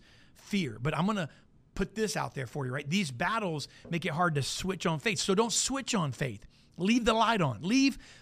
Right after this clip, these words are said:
faith on. Let faith be the one landmark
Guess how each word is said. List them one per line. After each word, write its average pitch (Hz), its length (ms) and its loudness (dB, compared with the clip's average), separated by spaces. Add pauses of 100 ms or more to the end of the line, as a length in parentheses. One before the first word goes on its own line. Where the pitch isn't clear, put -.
faith 214 480 -2 (220)
on. 196 300 0 (560)
Let 214 300 0
faith 226 580 -2
be 165 340 0
the 165 160 4
one 208 480 2 (320)
landmark 160 840 0